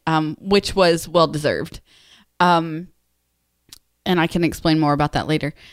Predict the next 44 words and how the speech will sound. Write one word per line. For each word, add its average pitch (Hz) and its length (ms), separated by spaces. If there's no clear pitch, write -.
But, 185 260
um, 165 460
but 233 140
things, 285 480
things 311 400
went 262 260
well. 202 380
I 160 60
mean, 180 260
they, 180 220
they 185 200
still 196 240
went 226 140
to 277 80
school. 240 260
We 233 80
still 196 260
did 202 160
homework. 214 460
They - 100
still 196 240
had 208 240
dance. 220 600
You 185 140
know, 208 160
M-, - 300
Megan 180 340
still 220 220
went 226 160
to 233 60
work. 190 460
I 156 80
still, 202 440
um, 185 500
went 185 240
and 208 100
had 190 160
my, 190 440
um, 180 200
training 196 640
sessions 208 440
with 180 180
Joe. 185 400
Um, 180 420